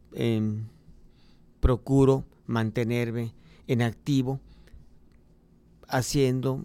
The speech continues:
obras, asesorías, consultas en mis ratos libres, que no son muchos porque <laughs> tengo que estar al,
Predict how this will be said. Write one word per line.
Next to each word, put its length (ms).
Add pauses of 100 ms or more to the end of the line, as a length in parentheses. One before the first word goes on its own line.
obras, 560
asesorías, 840
consultas 720
en 100
mis 140
ratos 340
libres, 400
que 100
no 180
son 200
muchos 380
porque 360 (200)
<laughs> 220
tengo 220
que 120
estar 280
al, 240